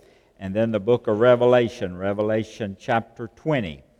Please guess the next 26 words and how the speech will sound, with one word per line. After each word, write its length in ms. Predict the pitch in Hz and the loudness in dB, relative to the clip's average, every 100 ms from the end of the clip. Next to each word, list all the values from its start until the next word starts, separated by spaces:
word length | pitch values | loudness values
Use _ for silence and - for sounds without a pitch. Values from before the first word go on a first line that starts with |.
| _ _ _ _ | _ _ _ _
We're 120 | 98 | -12
gonna 220 | 95 101 | -10 -8
look 180 | 101 110 | -8 -8
at 180 | 101 85 | -10 -2
both 260 | 113 127 135 | 0 0 -2
of 140 | 113 | -4
these. 500 | 123 156 185 175 - | 0 2 0 -4 -16
I 100 | 76 | -20
appreciate 640 | _ 104 98 - 107 101 - | _ -16 -16 -10 -8 -8 -8
Kyle 320 | 113 113 107 | -4 -2 -4
singing 560 | - - 123 131 120 | -8 -10 -8 -6 -8
that 260 | 113 104 - | -6 -8 -8
song 480 | - 120 135 160 139 | -8 -4 -2 -4 -6
as 160 | 98 | -14
I 120 | 101 95 | -12 -14
shared 440 | - 131 131 120 | -8 -2 0 0
with 240 | 127 139 | 0 0
you 140 | 147 117 | 0 -2
a 40 | |
message 460 | 110 127 143 160 131 | 0 -2 -4 -8 -8
that 120 | 110 | -6
I've 160 | 104 113 | -6 -6
entitled, 680 | 120 110 110 110 139 165 156 _ _ _ - | -6 -6 -4 -2 -2 -4 -10 _ _ _ -10
Meeting 560 | 101 127 170 208 202 | -2 4 4 4 0
My 220 | 190 208 | 0 0
Master 800 | 208 202 196 123 - - - 82 | 0 0 0 -2 -6 -20 -20 -20